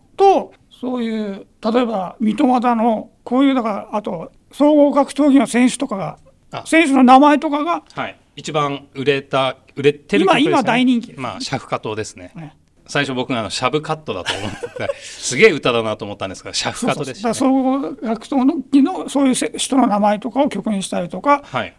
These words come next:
Speaker 1: あとさっきの三笘の曲とかは、えーと、ニースの監督の曲、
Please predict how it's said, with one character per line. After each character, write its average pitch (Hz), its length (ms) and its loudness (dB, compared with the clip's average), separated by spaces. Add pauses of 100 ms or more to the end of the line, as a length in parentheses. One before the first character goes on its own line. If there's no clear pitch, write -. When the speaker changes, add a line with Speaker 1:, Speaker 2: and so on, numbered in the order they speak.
(240)
Speaker 1:
あ 254 80 -6
と 220 60 -12
さ 214 120 -6
っ 208 60 -6
き 254 120 -4
の 277 60 2
三 220 160 2
笘 254 180 2
の 226 100 0
曲 214 200 -8
と 269 100 -4
か 330 140 -2
は、 330 240 2
え 175 720 -8
ー - 40 -20
と、 226 60 -6
ニ 233 180 8
ー 254 40 6
ス - 80 -4
の - 80 -4
監 160 200 -8
督 160 140 -8
の 208 60 -6
曲、 185 180 -10